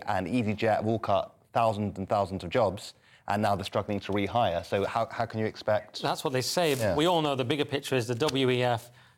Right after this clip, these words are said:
Speaker 2: the climate fanatics want you to never fly again. They want to get rid of holidays for ordinary people like you and me.
Speaker 1: Ah.
Speaker 2: That's what they're gradually moving towards.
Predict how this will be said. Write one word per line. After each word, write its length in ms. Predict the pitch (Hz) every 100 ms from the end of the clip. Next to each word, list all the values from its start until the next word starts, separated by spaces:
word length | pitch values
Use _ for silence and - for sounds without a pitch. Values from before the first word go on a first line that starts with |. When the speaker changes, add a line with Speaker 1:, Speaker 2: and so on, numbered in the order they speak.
| _ _
Speaker 2:
the 140 | - 135
climate 400 | - 170 143 147
fanatics 500 | 131 123 117 135 -
want 160 | 139
you 60 | 147
to 120 | 123 135
never 280 | 147 135
fly 320 | 131 - 127 123
again. 360 | 117 120 120
They 80 | 127
want 140 | 135
to 60 | 131 113
get 160 | - 180
rid 120 | 165
of 160 | 143 113 -
holidays 440 | - 147 139 127 -
for 100 | 135
ordinary 260 | 135 127
people 220 | 120 123
like 80 | 123
you 120 | 127
and 100 | 123
me. 180 | 120 117 113
Speaker 1:
Ah. 160 | 117 123
Speaker 2:
That's 200 | 151 -
what 100 | 160
they're 100 | 139
gradually 360 | 131 131 120
moving 240 | 123 127 120
towards. 360 | 120 113 107